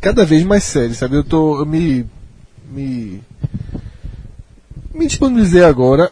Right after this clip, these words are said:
a sempre tá de bobeira, começar a ver uma série, mesmo que eu não continue, ver, ver um, dois, três capítulos,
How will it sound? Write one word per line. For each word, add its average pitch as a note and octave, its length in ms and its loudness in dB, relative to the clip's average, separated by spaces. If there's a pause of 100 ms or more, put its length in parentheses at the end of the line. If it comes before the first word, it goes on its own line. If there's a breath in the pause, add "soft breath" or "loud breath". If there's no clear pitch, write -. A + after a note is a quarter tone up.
a G3+ 220 -4 (640)
sempre D4 520 -4 (280)
tá A3 100 2
de G#3+ 80 0
bobeira, E3+ 300 2
começar A#3+ 360 -2
a - 40 2
ver G#3+ 60 -2
uma G3+ 120 2
série, E3 380 -2
mesmo D4 220 -2
que D#4 180 -6
eu D4 40 -6
não C#4 100 -6
continue, G3+ 360 0
ver, F#3+ 340 2
ver E3 240 2
um, G3 200 0
dois, E3+ 220 2
três E3+ 200 -2
capítulos, D#3+ 560 -6